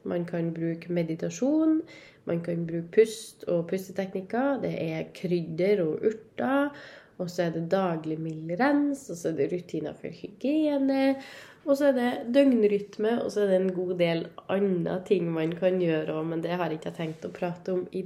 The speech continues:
dag. Og det her, her er jo, eh, ting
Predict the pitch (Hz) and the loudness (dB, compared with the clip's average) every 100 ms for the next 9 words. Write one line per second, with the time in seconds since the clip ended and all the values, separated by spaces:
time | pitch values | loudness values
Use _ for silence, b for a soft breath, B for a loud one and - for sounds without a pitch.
0 | 180 170 170 185 170 - B B B B | -4 -2 0 0 -2 -8 B B B B
1 | B B B B B _ - 226 247 254 | B B B B B _ 6 8 6 2
2 | - - - _ _ _ _ _ 220 240 | -4 -20 -20 _ _ _ _ _ 4 6
3 | 254 208 190 220 277 294 185 175 190 226 | 8 6 4 2 4 4 4 4 6 6
4 | 233 - - - 202 208 214 202 - - | 6 0 -14 -8 -4 0 2 2 0 -10
5 | _ - 233 220 226 240 | _ -2 2 4 6 4